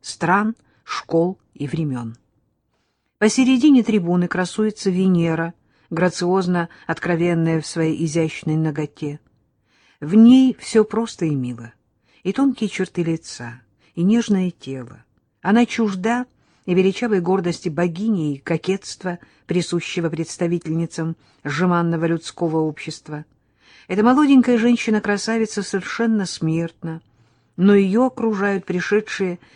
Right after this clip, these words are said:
из мифологического мира фавны, неудержимо предающиеся веселой пляске,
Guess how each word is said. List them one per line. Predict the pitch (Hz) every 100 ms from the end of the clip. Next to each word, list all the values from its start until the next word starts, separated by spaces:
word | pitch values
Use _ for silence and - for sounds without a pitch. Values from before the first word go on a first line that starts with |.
| _ -
из | 190
мифологического | 202 202 202 202 185 214 - - 175 175 165 - _ -
мира | 185 208 196 170
фавны, | - 151 160 160 147 147 151 _ _
неудержимо | 165 190 185 190 165 190 208 196 - _
предающиеся | 170 180 180 180 165 170 160 160
веселой | 165 - 165 160 160
пляске, | - 156 151 - - 147